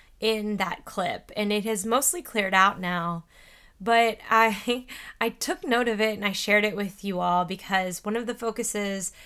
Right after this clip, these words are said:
that I have and had on my healing and spiritual journey in the education area that I was doing is how the outer world or the physical world is deeply affected by our thoughts, feelings,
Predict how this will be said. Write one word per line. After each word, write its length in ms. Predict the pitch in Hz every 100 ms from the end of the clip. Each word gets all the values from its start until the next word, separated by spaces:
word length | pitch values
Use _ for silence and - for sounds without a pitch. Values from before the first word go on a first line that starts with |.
| - -
that 180 | 208 190
I 180 | - 214
have 500 | 233 180 180 180 185
and 140 | 185 175
had 580 | - 202 196 190 190 202 - -
on 140 | 202 208
my 100 | 208
healing 480 | 196 214 208 208 196
and 100 | 196
spiritual 480 | - 190 185 190
journey 600 | 175 - 180 185 233 285 -
in 260 | 190 185 180
the 180 | 180
education 640 | - 170 175 180 170 196 196
area 520 | 190 190 196 202 214
that 140 | 208 214
I 100 | 214
was 160 | 226
doing 340 | 226 240 247 240 - - -
is 160 | 226 220
how 320 | 196 226 233
the 240 | 220 214 190
outer 300 | 185 196 208
world 440 | 226 240 247 254
or 300 | 247 202 202
the 180 | 190 196
physical 480 | 190 190 190 196 196
world 460 | 180 185 185 190
is 320 | 165 190 180 170
deeply 640 | 190 170 214 214 202 190
affected 500 | 190 180 180 190 170
by 120 | 175
our 140 | 175
thoughts, 480 | 180 180 170 - - -
feelings, 680 | - 190 180 180 175 175